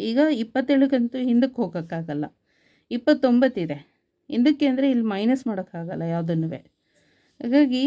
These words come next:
ಇಪ್ಪತ್ತೊಂಬತ್ತು ಇದೆಯಲ್ಲ, ಮುಂದಕ್ಕೆ ಹೋಗಬೇಕು. ಒಂಬತ್ತು ಮೂರ್ಲಿ ಇಪ್ಪತ್ತೇಳು, ಒಂಬತ್ತು ನಾಲ್ಕಲಿ ಮೂವತ್ತಾರು. ಹಾಗಾದರೆ ಮೂವತ್ತಾರರಿಂದ ಇಪ್ಪತ್ತೊಂಬತ್ತನ್ನ ಏನು ಮಾಡಬೇಕಾಗತ್ತೆ? ಮೈನಸ್ ಮಾಡಬೇಕು.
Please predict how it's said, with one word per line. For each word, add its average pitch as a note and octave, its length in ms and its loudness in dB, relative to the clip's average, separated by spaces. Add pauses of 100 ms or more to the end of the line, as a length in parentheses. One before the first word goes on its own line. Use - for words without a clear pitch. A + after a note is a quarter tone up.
(160)
ಇಪ್ಪತ್ತೊಂಬತ್ತು C4 600 0
ಇದೆಯಲ್ಲ, F#3+ 280 -2 (100)
ಮುಂದಕ್ಕೆ D4 380 4
ಹೋಗಬೇಕು. E3 400 -8 (480)
ಒಂಬತ್ತು A#3 340 -2
ಮೂರ್ಲಿ C4 300 2
ಇಪ್ಪತ್ತೇಳು, E3+ 460 -4 (100)
ಒಂಬತ್ತು A#3 340 0
ನಾಲ್ಕಲಿ C#4+ 420 2
ಮೂವತ್ತಾರು. E3+ 460 -4 (480)
ಹಾಗಾದರೆ A#3+ 320 0 (120)
ಮೂವತ್ತಾರರಿಂದ G#3+ 800 0 (140)
ಇಪ್ಪತ್ತೊಂಬತ್ತನ್ನ G3+ 800 -4 (100)
ಏನು G#3 160 0
ಮಾಡಬೇಕಾಗತ್ತೆ? E3+ 680 -4 (460)
ಮೈನಸ್ A3+ 380 2
ಮಾಡಬೇಕು. D3+ 420 -6